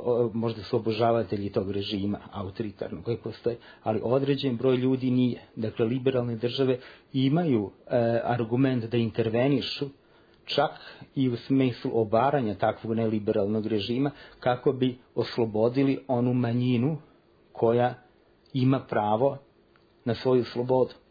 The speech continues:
Tako da, e, ne samo humanitarne intervencije, već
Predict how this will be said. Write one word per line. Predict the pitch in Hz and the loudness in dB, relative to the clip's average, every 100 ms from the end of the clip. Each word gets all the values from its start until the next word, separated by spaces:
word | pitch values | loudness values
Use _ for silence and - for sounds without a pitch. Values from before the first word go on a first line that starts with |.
| _ _ _ - | _ _ _ 0
Tako | 120 117 127 | 0 2 2
da, | 127 - - - - - | 2 -2 -12 -20 -20 -6
e, | 127 117 | 0 4
ne | 135 | 2
samo | 147 165 123 | 2 0 -2
humanitarne | - 196 180 139 - 120 123 120 | 2 2 4 2 2 0 0 -2
intervencije, | 113 117 117 131 139 151 127 | -2 0 2 0 0 0 2
već | 120 127 - | 4 2 0